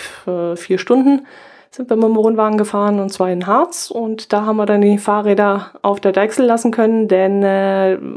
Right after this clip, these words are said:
der Harz bietet sich nicht unbedingt für Fahrradtouren an. Äh, dieses ganze Bergauf, Bergab ist zwar mit E-Bikes kein Problem, aber von der, von den Straßen an sich, die sind sehr schmal, Fahrradwege gibt's so gut wie gar nicht.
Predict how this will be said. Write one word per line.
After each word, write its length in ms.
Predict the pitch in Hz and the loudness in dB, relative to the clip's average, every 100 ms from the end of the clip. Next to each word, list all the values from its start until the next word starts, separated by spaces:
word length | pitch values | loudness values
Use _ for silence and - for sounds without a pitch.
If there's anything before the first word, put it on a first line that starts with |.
| 58 | -4
der 200 | 196 190 | -4 -4
Harz 220 | 196 202 | -4 -4
bietet 300 | - 202 196 | -2 -2 0
sich 160 | 196 196 | 0 0
nicht 180 | 190 - | -2 0
unbedingt 540 | 190 190 180 180 180 | 2 2 2 0 -2
für 320 | - 175 170 | 0 0 0
Fahrradtouren 640 | 170 175 170 165 170 170 160 | -4 -6 -4 -4 -2 -2 -2
an. 220 | 165 160 - - - - - - - | -4 -6 -12 -20 -20 -20 -20 -16 -4
Äh, 280 | 175 170 165 | 0 2 2
dieses 260 | 180 175 | 2 2
ganze 240 | 175 185 190 | 0 -2 -2
Bergauf, 400 | 185 - 190 196 | -4 -2 -2 -2
Bergab 320 | 185 - 196 | -4 -2 -2
ist 120 | 196 | -2
zwar 120 | 190 | -2
mit 180 | 190 185 | -2 -2
E-Bikes 380 | 202 196 180 - | -2 0 -2 -2
kein 160 | 185 | -4
Problem, 480 | 175 - 175 196 247 | -2 0 4 4 2
aber 520 | - - 185 185 185 | -2 -4 -2 0 0
von 200 | 185 - | -2 -2
der, 240 | 185 185 175 - _ - | 0 0 -2 -10 _ -6
von 160 | - | -4
den 120 | 190 170 | -2 -4
Straßen 400 | - 170 196 175 | -2 -2 -2 -4
an 160 | 175 | -2
sich, 280 | 175 190 - | 0 0 -2
die 140 | - | -4
sind 200 | 170 175 | 0 -2
sehr 140 | 170 170 | 0 -2
schmal, 400 | 170 180 220 247 | 0 2 2 0
Fahrradwege 580 | 202 190 185 190 180 180 | 0 -2 0 0 2 0
gibt's 220 | - - | -4 -6
so 60 | |
gut 300 | 175 190 185 | -2 -2 -2
wie 80 | 170 | -2
gar 220 | 156 180 | 0 2
nicht. 340 | 233 277 - | 2 2 -2